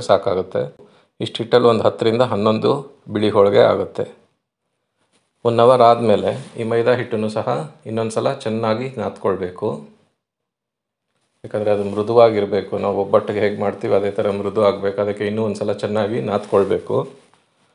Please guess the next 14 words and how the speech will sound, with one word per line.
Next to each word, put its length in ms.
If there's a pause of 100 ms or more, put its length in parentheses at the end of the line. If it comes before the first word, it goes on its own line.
(880)
ನಾದ್ಕೊಂಡು 480
ಇದರಲ್ಲಿ 380 (180)
ಸಣ್ಣದಾಗಿ 520
ಒಂದು 180
ಉಂಡೆ 180 (300)
ತೆಕ್ಕೊಳ್ಬೇಕು. 580 (120)
ಇದನ್ನು 280
ಕೈಯಲ್ಲಿ 300
ಅಗಲ 160 (160)
ಮಾಡಿ 180 (920)
ನಾವು 180
ಒಬ್ಬಟ್ಟು 360
ಹೇಗೆ 240
ಮುಚ್-, 240